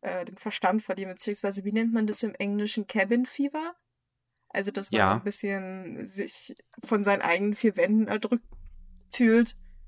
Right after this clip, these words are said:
Speaker 1: dass der Animal Crossing wohl sehr helfen soll. Also, Nintendo hat ein gutes Händchen bewiesen, das genau zur richtigen Zeit rauszubringen.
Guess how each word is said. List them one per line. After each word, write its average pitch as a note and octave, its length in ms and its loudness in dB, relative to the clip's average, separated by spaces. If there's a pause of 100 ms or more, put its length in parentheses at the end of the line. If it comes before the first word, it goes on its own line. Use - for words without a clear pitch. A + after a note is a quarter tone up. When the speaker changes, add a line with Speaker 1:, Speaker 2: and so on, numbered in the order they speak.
(440)
Speaker 1:
dass G#3 160 0
der - 100 2
Animal G3+ 260 2
Crossing G3 380 -4
wohl F#3 80 -8
sehr F#3 240 2
helfen F#3+ 260 -4
soll. F#3 120 2
Also, B3 160 10
Nintendo D4+ 460 8
hat C4+ 120 6
ein C#4 100 -2
gutes D#4+ 320 2
Händchen C#4+ 380 6
bewiesen, C4+ 520 2
das - 360 -2
genau A#3+ 240 6
zur A#3 160 2
richtigen A3+ 420 2
Zeit G3+ 420 2
rauszubringen. - 600 0